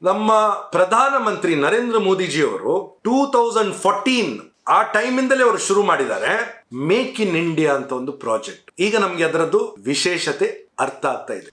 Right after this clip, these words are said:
ಅದರದ್ದು ಸೀರಿಯಸ್ನೆಸ್ ನಮ್ಗೆ ಈಗ ಗೊತ್ತಾಗ್ತಾ ಇದೆ. ಯಾಕಂದ್ರೆ before ಟೂ ತೌಸಂಡ್ ಫೋರ್ಟೀನ್ ನಾವು ನೋಡ್ಲಿಕ್ಕೆ ಹೋದ್ರೆ ಯಾವುದೇ ಡಿವೈಸ್ ನಮ್ ದೇಶದಲ್ಲಿ ಯೂಸ್ ಮಾಡಿರುವ, usually ನಾನು ಹೇಳ್ತಾ ಇರೋದು ಈ ಎಲೆಕ್ಟ್ರಾನಿಕ್ ಡಿವೈಸ್, ನೀವು ಅದನ್ನು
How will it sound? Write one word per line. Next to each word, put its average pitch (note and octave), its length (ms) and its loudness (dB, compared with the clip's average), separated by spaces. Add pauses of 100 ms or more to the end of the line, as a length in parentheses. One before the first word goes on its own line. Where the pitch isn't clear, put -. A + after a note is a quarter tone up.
ಅದರದ್ದು C#3+ 760 0
ಸೀರಿಯಸ್ನೆಸ್ A#3+ 800 0
ನಮ್ಗೆ C#3+ 220 -2
ಈಗ C#3 120 -2
ಗೊತ್ತಾಗ್ತಾ B2 480 -4
ಇದೆ. - 480 -6 (120)
ಯಾಕಂದ್ರೆ G#3 420 2
before C#4 600 0
ಟೂ C#4 140 2
ತೌಸಂಡ್ A#3+ 320 2
ಫೋರ್ಟೀನ್ A3 300 0
ನಾವು F#3+ 160 2
ನೋಡ್ಲಿಕ್ಕೆ F#3+ 380 0
ಹೋದ್ರೆ B2 600 -4
ಯಾವುದೇ B3 880 2
ಡಿವೈಸ್ F#3+ 580 0
ನಮ್ D#3 280 -2
ದೇಶದಲ್ಲಿ D#3+ 680 -2 (160)
ಯೂಸ್ F3 280 0
ಮಾಡಿರುವ, D3+ 480 0 (160)
usually A3 520 0
ನಾನು F3+ 180 0
ಹೇಳ್ತಾ F3 240 0
ಇರೋದು E3+ 520 0 (120)
ಈ F3+ 340 -2
ಎಲೆಕ್ಟ್ರಾನಿಕ್ A#3 600 0
ಡಿವೈಸ್, F3+ 460 -2
ನೀವು E3 160 0
ಅದನ್ನು D3 520 -2